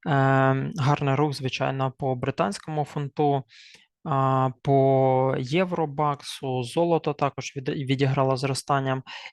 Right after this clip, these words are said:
І я мінімум для себе, е, вирішив, е, відіграти, е, і взяти прибуток на цьому зростанні. І стоп я змістив за, е, мінімум, е, сигнальної свічки, яке, в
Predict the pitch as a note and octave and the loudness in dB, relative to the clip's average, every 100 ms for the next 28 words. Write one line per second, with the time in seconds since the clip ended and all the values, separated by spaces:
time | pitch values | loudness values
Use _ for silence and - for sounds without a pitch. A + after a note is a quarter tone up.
0 | _ - F#3 F#3 D#3 F#3 F3+ F3 D#3 C#3+ | _ -4 0 0 0 0 0 0 -2 -2
1 | C3+ B2+ C3 D#3+ C3+ C#3+ C3 B2+ _ - | -4 -4 -2 -4 0 0 0 -4 _ -12
2 | D#3+ C3 C3+ C#3 C3 - C#3 B2 - - | -6 -4 -2 -2 -4 -4 -6 -6 -12 -10
3 | D#3 C3 B2+ B2 B2 A#2+ _ _ _ _ | -4 -2 -2 -2 -6 -10 _ _ _ _
4 | _ _ _ _ - - C3+ C3 C3+ B2+ | _ _ _ _ -12 -4 -2 0 0 0
5 | C#3 - B2 A#2+ E3+ _ D3+ B2+ A#2+ A#2+ | -2 -2 -4 -4 -6 _ -8 -6 -6 -6
6 | E3+ C3+ B2 C3 B2+ - A#2+ C3+ - - | -6 -6 -4 -4 -6 -6 -4 -6 -6 -6
7 | B2 - C3 C3 D#3 - B3+ A#3+ A3 - | -6 -4 -4 -2 -4 -4 -2 0 -2 -6
8 | - - - - - G#3 F#3 - - F3+ | -14 -14 -16 -16 -4 2 2 2 -2 0
9 | D#3 C#3 D3 - - D#3 C3 B2 C#3+ C#3+ | 2 2 0 -2 0 0 0 0 2 4
10 | C3 - - - - C3+ C3+ C3 - - | 2 0 -14 -20 -6 0 2 2 -2 -8
11 | _ - D#3 D#3+ C#3+ C3+ C3 B2 - - | _ -4 -2 0 0 -2 -4 -6 -12 -20
12 | _ - C#3+ C3 C3 C3 C3 - D3 C3+ | _ -6 -4 -2 -2 -2 -4 -4 -4 -4
13 | C#3+ C#3+ D3 D3 B3 - - G3+ - F#3 | -4 -4 -6 -8 -8 -6 -2 -4 -2 -4
14 | D#3 | -4